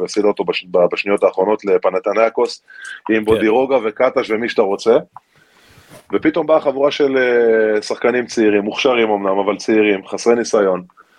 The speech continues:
Speaker 1: והיינו כזה סוג של מטרד, ואז הגענו למשחק ההוא, ו-, תשמע, ניצחו אותנו כל המשחקים עד אותו משחק,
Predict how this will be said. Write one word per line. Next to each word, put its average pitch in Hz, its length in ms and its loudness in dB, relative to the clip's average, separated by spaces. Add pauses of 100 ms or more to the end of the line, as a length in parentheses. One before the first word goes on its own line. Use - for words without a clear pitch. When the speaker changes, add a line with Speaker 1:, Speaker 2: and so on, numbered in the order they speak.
(240)
Speaker 1:
והיינו 147 720 0
כזה 208 300 2
סוג 214 200 -2
של 208 140 0
מטרד, 208 380 0
ואז 135 180 0
הגענו 156 260 2
למשחק 147 420 -2
ההוא, 208 380 0 (640)
ו-, 104 1400 0 (720)
תשמע, 147 200 0
ניצחו 120 240 -4
אותנו 139 280 0
כל 135 140 2
המשחקים 113 480 -2
עד 104 100 0
אותו 101 180 0
משחק, 95 340 -4